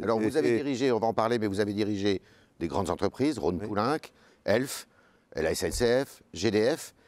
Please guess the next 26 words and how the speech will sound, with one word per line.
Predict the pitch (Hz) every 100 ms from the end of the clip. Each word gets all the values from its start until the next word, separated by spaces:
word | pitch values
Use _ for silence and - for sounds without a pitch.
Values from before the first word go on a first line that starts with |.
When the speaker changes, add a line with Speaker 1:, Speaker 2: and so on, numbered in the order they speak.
| 92
Speaker 2:
Oui. | 110 -
Speaker 1:
et | 117
à |
chaque | - 151
fois, | - 165
vous | 147
avez | 127 120
utilisé | - 120 113
les | 117
mêmes | 117
méthodes ? | 117 117 127 - _ _ -
Speaker 2:
Ah | 95
non, | 110
pas | - -
du | 85
tout, | 107 107
parce | 78 -
que |
les, | 82 78 71 76 78
les | 85
réalités | 80 98 104 135
sont | 98
complètement | 90 85 82
Speaker 1:
Oui, | 87
Speaker 2:
différentes. | 147 170 - -
Speaker 1:
mais | 120 120